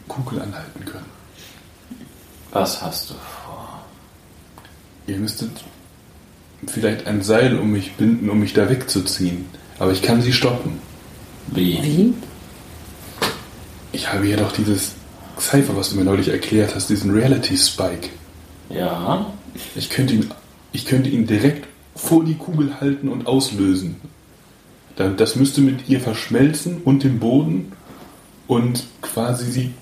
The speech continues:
Speaker 1: könnte nicht weiterrollen. Weil das doch, wie du mir erklärt hattest, ein, ein, eine,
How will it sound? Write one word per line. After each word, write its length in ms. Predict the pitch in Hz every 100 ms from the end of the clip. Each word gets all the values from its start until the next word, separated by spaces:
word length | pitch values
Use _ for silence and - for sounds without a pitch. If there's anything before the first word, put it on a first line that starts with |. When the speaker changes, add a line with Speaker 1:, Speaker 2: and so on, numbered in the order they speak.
| - -
Speaker 1:
könnte 240 | 110 95
nicht 160 | 104 117
weiterrollen. 600 | 139 - 87 87 90 90 - - - - - -
Weil 220 | - 92 113
das 140 | -
doch, 260 | 117 - 117
wie 80 |
du 80 | 120
mir 200 | 117 120
erklärt 380 | - - 156 151
hattest, 320 | 127 117 -
ein, 280 | 127 113 110 - - - - -
ein, 400 | 120 120 120 104 -
eine, 280 | 113 107